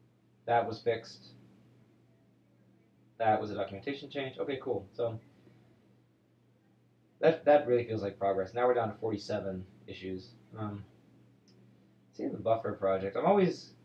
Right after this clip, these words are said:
keeping an eye on the Buffer project because I'm just kinda interested in what's going on in there. Hmm. This is, uh, this is the implementation of Buffer that, like, Browserify and Webpack use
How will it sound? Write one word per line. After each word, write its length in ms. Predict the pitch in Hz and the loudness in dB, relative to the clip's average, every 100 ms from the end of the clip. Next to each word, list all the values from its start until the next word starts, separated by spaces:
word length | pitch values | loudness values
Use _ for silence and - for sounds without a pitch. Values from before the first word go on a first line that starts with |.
| - - - | -20 -20 -10
keeping 260 | - 147 123 | -6 -4 -2
an 60 | |
eye 140 | 120 117 | 0 0
on 60 | |
the 60 | 110 | -2
Buffer 320 | 101 107 110 | -2 -2 -2
project 520 | 107 101 95 98 95 | -4 0 0 0 -4
because 240 | - 101 98 | -6 -10 -10
I'm 100 | 98 | -12
just 160 | - | -12
kinda 140 | 104 95 | -12 -10
interested 360 | 95 - - | -12 -14 -14
in 60 | 101 | -12
what's 140 | 98 | -14
going 240 | - 101 98 | -10 -10 -10
on 140 | 98 | -10
in 80 | 98 | -10
there. 220 | 95 95 95 _ - - _ _ _ _ _ _ _ _ _ _ _ _ _ _ _ _ _ _ _ _ - | -8 -10 -12 _ -20 -20 _ _ _ _ _ _ _ _ _ _ _ _ _ _ _ _ _ _ _ _ -16
Hmm. 80 | 98 - _ _ _ _ _ _ _ _ _ _ _ _ _ _ | -16 -16 _ _ _ _ _ _ _ _ _ _ _ _ _ _
This 160 | 143 160 | 0 4
is, 200 | 143 123 | 4 6
uh, 340 | 113 107 101 - - - - _ _ _ _ _ - | 4 4 0 -6 -20 -20 -20 _ _ _ _ _ -12
this 160 | 135 | -8
is 80 | 139 | -6
the 80 | 131 | -4
implementation 600 | 117 120 117 113 110 107 | -4 -6 -4 -4 -4 -6
of 120 | 98 | -6
Buffer 300 | 113 110 123 113 | -6 -2 -2 -2
that, 160 | 101 | -2
like, 180 | 104 98 | -4 -4
Browserify 680 | - 101 123 123 135 135 123 | 0 0 -2 -2 0 0 -2
and 100 | 104 | -4
Webpack 480 | 107 110 - 117 113 | -6 -2 0 0 -2
use 400 | 120 123 - | -10 -10 -14